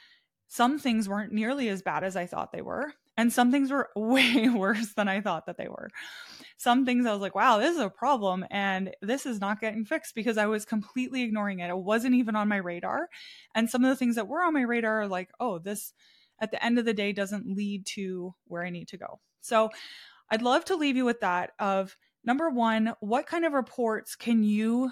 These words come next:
provide on different areas of your business, or can you pull the, on different areas of your business that are having challenges? Getting some time in your schedule for these and trying to develop the skill set of looking at things from the outside in. The last thing I'm going to leave you with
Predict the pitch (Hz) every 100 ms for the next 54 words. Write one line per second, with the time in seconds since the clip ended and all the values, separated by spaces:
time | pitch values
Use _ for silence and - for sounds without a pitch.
0 | - - 240 196 190 202 196 190 220 277
1 | 254 214 220 220 208 196 190 185 190 196
2 | 190 196 220 226 226 - 233 202 185 214
3 | 240 - - 208 208 214 254 233 226 226
4 | 214 208 202 190 196 196 202 196 185 190
5 | 175 185 285 302 294 277 285 277 - -
6 | - - - - _ - 269 349 - 294
7 | - 240 226 - 240 302 320 - 214 208
8 | 214 214 214 214 208 - 214 208 208 214
9 | 202 262 330 294 269 214 196 208 - 220
10 | - - 185 185 - 175 - 190 190 190
11 | - _ - _ _ _ 220 254 349 330
12 | 330 269 247 247 220 196 - 185 90 208
13 | - _ - 226 214 254 294 - 285 269
14 | 240 226 220 233 202 202 202 202 175 110
15 | -